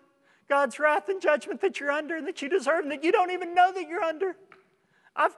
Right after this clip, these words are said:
got it. And it's found in the gospel. It's found in, it's found in Jesus.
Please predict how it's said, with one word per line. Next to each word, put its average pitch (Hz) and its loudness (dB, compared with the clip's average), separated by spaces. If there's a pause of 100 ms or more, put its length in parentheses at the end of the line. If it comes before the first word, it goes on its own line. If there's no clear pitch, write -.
got 285 0
it. 254 -6 (920)
And 233 -4
it's - -4
found 254 -4
in 240 -4
the 214 -4
gospel. 185 -6
It's - -18
found 185 -12
in, 160 -16 (340)
it's 156 -18
found 156 -12
in 135 -20
Jesus. - -20